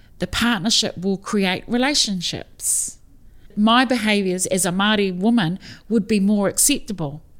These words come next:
You know, I'm not gonna be the brown girl that sits on the other side of the table yelling and ranting and raving. I'm the brown girl that's actually fighting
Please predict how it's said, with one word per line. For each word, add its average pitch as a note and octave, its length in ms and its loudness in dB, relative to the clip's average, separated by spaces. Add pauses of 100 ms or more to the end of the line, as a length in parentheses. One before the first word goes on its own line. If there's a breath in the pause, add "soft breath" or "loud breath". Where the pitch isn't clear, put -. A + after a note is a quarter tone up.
(400 soft breath)
You F#3 80 0
know, G3+ 120 4
I'm G#3 200 4
not B3 180 2
gonna B3+ 200 4
be A3 140 6
the F#3+ 100 2
brown G3+ 340 2
girl F#3+ 180 0
that - 160 0
sits - 280 0
on F#3+ 120 0
the G3 120 2
other F#3+ 180 -2
side F#3+ 240 0
of E3 60 -4
the F3 80 -4
table G3 400 -4
yelling F#3+ 360 -2
and F3 120 -4
ranting F#3+ 380 -2
and F3 120 -6
raving. F3+ 460 -4 (760 loud breath)
I'm A#3 300 4
the G3 100 2
brown G#3 360 2
girl F#3 180 2
that's F3 240 0
actually F#3 360 0
fighting G3+ 720 0